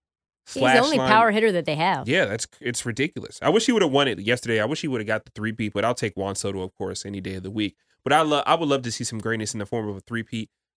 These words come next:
Speaker 2: His slash on this year, two sixty-five, three thirty-nine, and five seventeen.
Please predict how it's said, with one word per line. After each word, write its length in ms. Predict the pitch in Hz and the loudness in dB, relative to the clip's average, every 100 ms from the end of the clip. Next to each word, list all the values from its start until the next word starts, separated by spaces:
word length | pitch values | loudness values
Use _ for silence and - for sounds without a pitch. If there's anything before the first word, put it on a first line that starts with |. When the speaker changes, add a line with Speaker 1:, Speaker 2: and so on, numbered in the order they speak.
| - | -8
Speaker 2:
His 140 | 160 | -4
slash 340 | - 135 143 147 | 2 4 4 0
on 80 | |
this 180 | 131 127 | -2 -4
year, 140 | 135 127 | -4 -4
two 220 | - 151 | -6 -10
sixty-five, 640 | - 160 127 - 123 123 | -8 -8 -6 -2 -2 -2
three 140 | 127 127 | -4 -6
thirty-nine, 540 | 127 117 104 110 113 | -6 -8 -4 -4 -4
and 120 | 98 | -6
five 320 | - 110 113 | -4 -2 -2
seventeen. 640 | - 107 92 - 104 113 | -4 -8 -8 -8 -6 -6